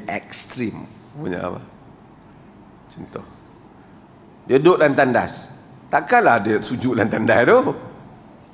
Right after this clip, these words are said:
Dia tunggu saat lepas selesai, dia keluar, dia sujud. Boleh tak? Mereka kata kalau ada halangan, dia macam boleh, macam qada lah juga kan. Ataupun melewatkan sujud tu. Nas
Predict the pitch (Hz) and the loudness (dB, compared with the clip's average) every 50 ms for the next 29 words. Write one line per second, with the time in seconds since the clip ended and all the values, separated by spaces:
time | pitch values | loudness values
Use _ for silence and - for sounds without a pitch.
0 | - - - - - - - - - - - - - - - - 123 123 - 147 | -20 -20 -20 -20 -20 -20 -20 -20 -20 -20 -20 -20 -20 -16 -4 -2 -2 0 0 0
1 | 147 160 156 147 131 - 156 123 101 123 - - 143 127 110 - 156 139 120 - | 0 2 2 2 2 4 4 4 4 0 0 0 0 0 0 -2 -4 -4 -4 0
2 | - 196 202 202 196 208 185 135 127 - 156 170 202 180 - 127 127 120 - 123 | 2 2 2 2 0 0 -4 -4 -4 -2 -2 0 0 0 0 0 -4 -4 -4 -6
3 | 110 110 92 - - 113 139 143 131 104 90 78 - - - - - - - - | -8 -8 -8 -8 -6 -4 -2 -2 -2 -2 -2 -6 -10 -12 -18 -20 -20 -20 -20 -20
4 | - - - - - - - - 104 113 123 123 135 131 127 - 139 135 147 143 | -20 -20 -20 -20 -20 -20 -12 -6 -4 -2 -2 0 0 -2 0 0 -2 0 -2 -2
5 | - 139 127 127 131 143 147 131 - - 120 120 117 117 110 - - 120 123 123 | 0 2 2 4 6 6 4 4 2 0 -4 0 0 0 -2 0 -2 0 2 4
6 | 123 131 143 160 151 127 110 110 120 127 135 135 131 127 - - - - - - | 4 4 4 4 2 2 2 0 -4 -6 -8 -10 -14 -16 -20 -20 -20 -20 -20 -20
7 | - - - - - - - - - - - - - - - - - 95 107 117 | -20 -20 -20 -20 -20 -20 -20 -20 -20 -20 -20 -20 -20 -20 -20 -18 -8 -4 -2 0
8 | 107 110 110 110 113 107 104 101 110 107 107 107 104 - - - - - - - | 0 0 -2 -2 -2 -4 -2 -2 -2 -4 -4 -6 -8 -12 -18 -20 -20 -20 -20 -20
9 | - - 110 - - 101 104 - - - 110 123 117 131 123 101 95 98 101 104 | -12 -12 -10 -6 -4 -6 -6 -4 0 2 2 4 4 4 4 4 2 2 0 0
10 | 107 120 120 120 - 101 117 104 90 82 - - - - - - - - - 110 | -2 0 0 -2 0 0 -2 -4 -4 -6 -14 -16 -20 -20 -20 -20 -20 -14 -14 -10
11 | - - 101 95 117 117 117 117 113 110 113 123 123 123 113 - - - 98 98 | -8 -8 -4 -4 -2 0 2 0 2 2 2 2 4 2 2 2 -2 -10 -10 -10
12 | 95 - - 110 104 101 - - 85 80 - - - - - - - - - - | -10 -10 -10 -8 -8 -8 -8 -8 -12 -16 -16 -18 -20 -20 -20 -20 -20 -20 -20 -20
13 | - - - - - - - - - 147 156 190 226 220 - - - - | -20 -20 -20 -20 -20 -20 -20 -16 -8 -4 0 2 2 2 0 -2 -6 -8